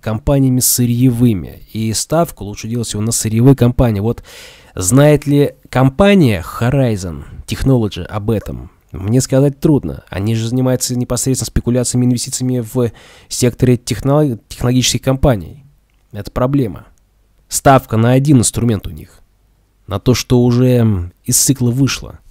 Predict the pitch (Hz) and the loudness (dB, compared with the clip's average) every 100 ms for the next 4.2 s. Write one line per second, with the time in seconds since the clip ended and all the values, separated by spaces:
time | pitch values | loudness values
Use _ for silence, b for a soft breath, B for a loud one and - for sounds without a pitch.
0 | _ _ _ _ - 101 - 120 120 123 | _ _ _ _ -10 -10 0 4 6 6
1 | 139 160 135 101 98 98 - - 165 131 | 8 8 6 2 0 -2 -4 -2 -2 -2
2 | 85 107 110 110 107 - - 123 135 - | -4 -2 0 2 0 -2 0 2 2 0
3 | 110 117 113 123 143 143 98 90 92 80 | -4 -6 -2 0 0 -2 -4 -8 -6 -6
4 | 57 | -8